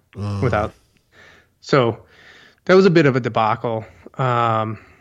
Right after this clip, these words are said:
Speaker 2: I ended up, the, I, I ended up bending over and kinda, like, splitting the difference with him for a reprint.
Speaker 1: Mm-hmm.
Speaker 2: Um, even though I didn't, I don't think I was in the wrong, but he was worth quite a bit of money that year, so I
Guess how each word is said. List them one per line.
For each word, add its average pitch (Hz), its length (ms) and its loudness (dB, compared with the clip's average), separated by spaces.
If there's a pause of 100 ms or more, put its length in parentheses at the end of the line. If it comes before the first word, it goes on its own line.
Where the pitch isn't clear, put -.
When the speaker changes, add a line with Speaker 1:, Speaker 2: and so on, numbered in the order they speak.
(720)
Speaker 2:
I 131 100 -2
ended 127 160 -2
up, 117 240 -6 (640)
the, 147 180 -2 (200)
I, 147 100 0 (840)
I 180 100 2
ended 160 140 4
up 139 140 -2
bending 123 260 -2
over 113 300 -2
and 110 100 -4
kinda, 110 260 -2
like, 104 180 -6 (120)
splitting - 360 -6
the 113 60 -6
difference 113 420 -4
with 117 100 0
him 120 140 0
for 117 140 -2
a 104 60 -2
reprint. 113 540 -4 (200)
Speaker 1:
Mm-hmm. 117 520 -8
Speaker 2:
Um, 107 300 0
even 120 200 4
though 104 140 4
I 101 100 2
didn't, 107 220 -4 (220)
I 123 100 -2
don't 107 160 -6
think 110 180 -6
I 107 80 -2
was 110 140 -2
in 104 60 0
the 104 80 0
wrong, 104 440 0 (140)
but 98 280 -6 (580)
he - 220 0
was 139 120 8
worth 147 260 4
quite 127 220 0
a - 20 -2
bit 117 120 -2
of 107 60 -4
money 110 200 -6
that 104 220 -10
year, 107 180 -6
so - 200 -10
I 117 140 -6